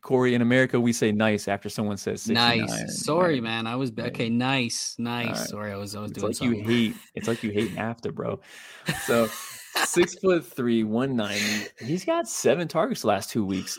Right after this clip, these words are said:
Speaker 1: Um, and I think Anthony, I think the whole Florida offense has just looked better the last two weeks since they've played, uh, Texas A and M and, uh, the juggernaut of Texas A and M and, um, South Carolina. So anyway, seven targets, six for seventy-eight and one.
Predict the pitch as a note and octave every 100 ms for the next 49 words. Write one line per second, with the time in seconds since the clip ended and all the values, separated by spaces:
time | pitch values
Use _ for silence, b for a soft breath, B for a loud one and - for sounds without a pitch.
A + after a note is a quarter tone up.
0 | - G2+ G2+ A2 G#2+ A#2+ A2+ A#2 A#2 -
1 | C3 G#3 D#3 C#3 C#3 C3+ B2+ G2+ A2 -
2 | - F#2 G3 - - - G3 - G#2+ G#2
3 | - G#2+ G2 G2+ G#2+ G2 G2 F#2+ G2 G2+
4 | A2+ B2 G#2+ A#2 G#2+ G#2 G2+ G#2 G2+ G2+
5 | G#2 - A2 - - - G3+ - - _
6 | - G#2+ A2+ G2+ C3 C#3 B2 A2+ F#2+ -
7 | - F#2 F2+ - G2+ G#2 G2+ - - A2+
8 | A2 G#2+ G#2 G2+ G2+ F2 - b b b
9 | - - F#2+ - G2+ G2+ G2 - B2 B2+
10 | A#2+ G#2+ - D3 C#3+ B2 A2 G#2+ - -
11 | D3 - D3 - B2 A#2 A2 G#2+ G2 G2+
12 | G2+ A2+ B2 A#2+